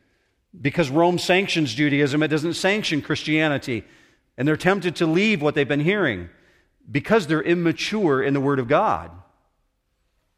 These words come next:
So he writes to them point blank, and it starts in verse ten. Let me, let me take you there. Hebrews five ten, he's speaking of Jesus.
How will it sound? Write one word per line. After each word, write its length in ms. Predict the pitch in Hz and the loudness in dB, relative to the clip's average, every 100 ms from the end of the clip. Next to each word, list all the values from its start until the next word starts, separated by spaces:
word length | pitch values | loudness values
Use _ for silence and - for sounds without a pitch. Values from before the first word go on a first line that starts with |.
| _ _ _ | _ _ _
So 160 | - | -8
he 80 | 101 | -2
writes 360 | 110 156 180 - | 2 2 0 -4
to 100 | 123 | 0
them 400 | 117 113 110 - _ _ _ _ | 0 0 -6 -10 _ _ _ _
point 380 | - 160 170 123 | -2 0 0 -2
blank, 420 | 139 131 98 - - | -2 -2 -4 -10 -10
and 120 | 107 | -8
it 100 | 98 | -8
starts 420 | - 139 123 - | 0 0 0 -6
in 100 | 107 | -6
verse 260 | 110 104 - | -4 -6 -6
ten. 420 | 127 95 82 80 _ _ _ _ _ | -6 -6 -8 -16 _ _ _ _ _
Let 140 | 117 127 | -6 -4
me, 80 | |
let 100 | 135 | 0
me 80 | 143 | -2
take 260 | 139 135 131 | 0 -2 -2
you 60 | |
there. 200 | 104 95 | 0 0
Hebrews 400 | 87 156 147 131 | 0 -2 -2 -4
five 400 | - 135 135 131 | 0 2 2 0
ten, 260 | - 135 110 | -2 -2 -2
he's 100 | 101 | -4
speaking 420 | - 165 160 131 | -2 -2 -2 -2
of 100 | 120 | -2
Jesus. 640 | 104 139 123 95 85 - | -2 -2 -2 -6 -8 -12